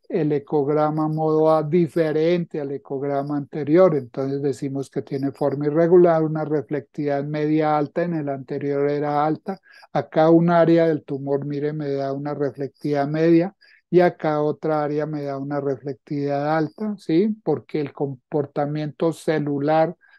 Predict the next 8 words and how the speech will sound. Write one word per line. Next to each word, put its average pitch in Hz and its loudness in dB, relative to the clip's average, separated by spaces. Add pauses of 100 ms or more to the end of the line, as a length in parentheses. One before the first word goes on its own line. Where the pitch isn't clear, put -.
(140)
puede 160 0
ser 151 -4
diferente 147 -2
en 156 -4
esta 151 -4
área, 147 -2
esta 147 0
área 165 2